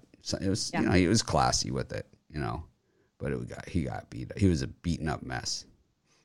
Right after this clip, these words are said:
Speaker 2: Oh, I bet he was.
Speaker 1: But
Speaker 2: That's
Speaker 1: it's like
Speaker 2: for
Speaker 1: one of
Speaker 2: sure.
Speaker 1: my idols, you know, Sugar Ray Leonard.
Speaker 2: Yeah.
Speaker 1: It's like he was wearing the sunglasses after the fight. You know, he was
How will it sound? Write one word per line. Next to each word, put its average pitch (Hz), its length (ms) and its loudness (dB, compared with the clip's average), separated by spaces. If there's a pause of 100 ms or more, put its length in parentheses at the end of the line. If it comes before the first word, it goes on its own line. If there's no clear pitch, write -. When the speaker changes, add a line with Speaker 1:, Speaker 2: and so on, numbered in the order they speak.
(420)
Speaker 2:
Oh, 208 60 0
I 175 140 2
bet 170 180 0
he 175 80 4
was. 135 460 2 (1300)
Speaker 1:
But 76 80 2
Speaker 2:
That's 73 100 2
Speaker 1:
it's - 60 6
like 101 140 10
Speaker 2:
for - 20 10
Speaker 1:
one 113 100 12
of 95 40 10
Speaker 2:
sure. 92 40 8
Speaker 1:
my 87 160 10
idols, 92 400 6
you 62 80 -4
know, 65 60 -4
Sugar 73 320 0
Ray 58 140 -2
Leonard. 62 380 -4 (600)
Speaker 2:
Yeah. 165 140 -4 (120)
Speaker 1:
It's - 120 -12
like - 320 -10 (800)
he - 80 -20
was - 360 -12
wearing 67 280 -2
the - 40 -4
sunglasses 55 680 0
after - 260 -10
the - 80 -10
fight. 50 340 -12
You 50 100 -8
know, 50 120 -10
he 50 100 -10
was - 220 -18